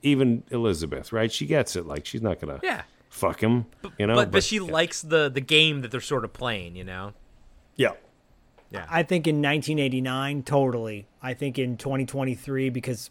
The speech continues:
Speaker 3: so many of these T V shows and movies now love to ride that gray line of gray characters. Everyone's gray, right? Everyone's flawed. So in twenty twenty-three, if this was a T V series, they would totally have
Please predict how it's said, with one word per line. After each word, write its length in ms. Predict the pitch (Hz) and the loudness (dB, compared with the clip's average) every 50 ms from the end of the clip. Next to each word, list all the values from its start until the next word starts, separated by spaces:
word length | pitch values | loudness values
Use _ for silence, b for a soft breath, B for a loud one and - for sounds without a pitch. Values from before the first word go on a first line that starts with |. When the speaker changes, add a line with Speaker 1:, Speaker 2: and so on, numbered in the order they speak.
| _ _ - | _ _ -14
Speaker 3:
so 340 | - - - - 143 135 135 | -10 -6 -2 0 2 2 2
many 200 | 135 131 131 131 | 2 2 2 0
of 60 | 120 | 0
these 260 | 123 120 110 - - | -2 -4 -6 -6 -10
T 220 | - - - 135 131 | -12 -6 -4 -2 -2
V 140 | 123 131 120 | -2 -2 -4
shows 360 | - - 139 123 123 123 117 | -4 -4 -2 -2 -2 -2 -4
and 120 | 120 120 | -4 -4
movies 300 | 120 123 120 123 120 110 | -4 -4 -4 -4 -6 -6
now 200 | 127 120 113 113 | -6 -6 -6 -6
love 260 | 113 117 117 117 113 | -6 -4 -6 -6 -6
to 100 | 117 117 | -8 -8
ride 300 | 104 113 117 117 123 117 | -6 -4 -2 -2 -2 -4
that 200 | 113 110 104 - | -6 -8 -8 -10
gray 480 | - 127 120 120 117 113 113 117 120 113 b b b b b b | -8 -6 -6 -4 -4 -4 -4 -4 -6 -8 b b b b b b
line 500 | 127 127 127 120 120 120 120 120 120 120 | -2 -2 -2 -2 -2 -4 -6 -6 -6 -8
of 180 | 117 110 107 - | -8 -10 -10 -8
gray 280 | - 127 120 120 120 | -6 -4 -4 -4 -4
characters. 580 | 110 - - 127 120 120 113 - 139 131 123 - - | -6 -6 -6 -6 -6 -6 -6 -4 -4 -4 -4 -6 -8
Everyone's 540 | - 135 127 127 139 131 123 131 131 127 120 | -8 -6 -4 -2 -2 -2 -2 -2 -2 -4 -4
gray, 760 | - - 131 117 117 117 113 117 117 117 117 123 123 123 - b b b b b | -6 -6 -6 -4 -4 -2 -2 -2 -2 -2 -2 -4 -4 -6 -8 b b b b b
right? 260 | - 120 120 127 127 127 | -6 -6 -4 -4 -4 -4
Everyone's 380 | 127 127 131 143 139 131 131 | -6 -4 -2 -2 -2 -2 -2
flawed. 920 | - - - - 127 127 117 117 113 120 120 120 117 117 117 120 120 101 - b b b b b b b b b b b | -4 -6 -8 -6 -4 -4 -2 -2 0 0 -2 -2 -4 -4 -6 -6 -8 -10 -14 b b b b b b b b b b b
So 320 | b - - 160 143 135 131 | b -2 4 6 6 6 6
in 160 | 131 135 131 | 4 2 0
twenty 300 | - - 156 147 139 135 | -2 -2 -2 0 0 0
twenty-three, 600 | 120 - 143 135 127 123 113 - 139 131 131 131 | -2 -2 -2 -2 -2 -2 -2 -4 -4 -2 -2 -2
if 100 | 127 127 | -2 -2
this 180 | - 135 123 - | -4 -4 -4 -4
was 100 | 143 123 | -6 -8
a 80 | 120 117 | -8 -8
T 260 | 107 - - 135 123 | -8 -8 -6 -6 -6
V 160 | 113 120 120 | -6 -6 -8
series, 500 | 117 - - 131 123 123 123 123 123 113 | -8 -8 -8 -8 -6 -6 -4 -6 -6 -6
they 80 | - 131 | -6 -6
would 160 | 120 127 123 | -6 -6 -6
totally 480 | 127 - 127 123 123 120 117 117 113 113 | -6 -6 -4 -4 -2 -2 -4 -4 -6 -8
have 460 | - 123 120 117 113 113 110 101 - | -8 -6 -6 -4 -4 -6 -8 -10 -14